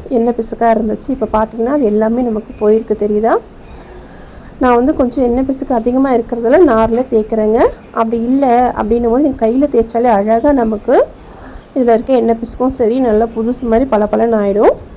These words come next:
இப்ப பாருங்க, எல்லாமே நம்ம தேய்ச்சாச்சு. இப்ப நான் நல்லா வந்து நல்ல தண்ணியில வாஷ் பண்ணி காட்டுறேன்.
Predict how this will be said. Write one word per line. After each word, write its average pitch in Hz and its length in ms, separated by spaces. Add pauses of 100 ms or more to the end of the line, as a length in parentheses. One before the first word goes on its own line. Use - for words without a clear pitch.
(140)
இப்ப 226 200
பாருங்க, 214 400 (120)
எல்லாமே 220 400
நம்ம 214 240 (720)
தேய்ச்சாச்சு. 226 580 (260)
இப்ப 247 180
நான் 214 320
நல்லா 214 300
வந்து 233 240 (300)
நல்ல 214 200
தண்ணியில 226 360
வாஷ் 208 260
பண்ணி 220 180
காட்டுறேன். 214 580